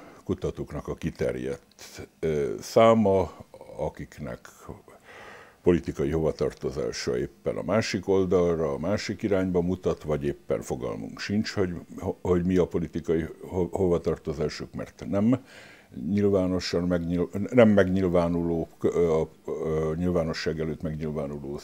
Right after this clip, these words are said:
ö, személyekről van szó. Úgyhogy, ö, azt mondhatom, hogy most három hét után a dolog teljesen kipukkadt, és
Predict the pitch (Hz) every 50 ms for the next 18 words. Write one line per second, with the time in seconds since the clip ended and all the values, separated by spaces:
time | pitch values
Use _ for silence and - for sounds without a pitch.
0 | - - 78 76 73 71 64 - - 69 65 62 60 55 58 - - - 71 64
1 | 65 65 67 64 62 60 - - - - 71 73 73 - - _ _ - - -
2 | - - - - - - - _ - 135 139 135 - - 147 143 135 131 120 123
3 | 127 123 139 139 139 135 139 131 127 117 90 123 143 - - - 110 - 110 110
4 | 107 107 - - 104 - - 117 113 120 113 110 101 104 - - - 113 104 101
5 | 95 92 90 95 95 92 - 98 98 - - 104 104 107 101 110 110 101 98 101
6 | - - 78 90 95 90 76 - - 101 98 90 87 85 - - 90 90 87 82
7 | - - 87 80 82 - 123 117 - 131 117 - - 135 127 - - - 113 104
8 | - -